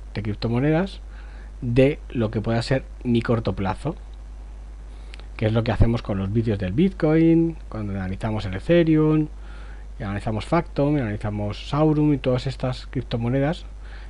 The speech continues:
que nos estamos enfocando en el corto plazo. ¿Para qué?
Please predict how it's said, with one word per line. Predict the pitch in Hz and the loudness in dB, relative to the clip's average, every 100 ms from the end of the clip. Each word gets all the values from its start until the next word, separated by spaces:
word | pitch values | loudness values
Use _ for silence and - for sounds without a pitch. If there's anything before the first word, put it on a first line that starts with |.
| - - | -12 0
que | 131 | 2
nos | 131 | 2
estamos | 123 131 | 2 2
enfocando | 131 127 120 92 - - - - | 2 0 -2 -2 -6 -12 -14 -8
en | 98 | -6
el | 92 92 | -4 -2
corto | 107 101 98 | -2 0 -2
plazo. | 98 90 - 160 - - - - - | -2 -4 -4 -6 -6 -14 -14 -14 -6
¿Para | 117 117 | 0 2
qué? | - | 2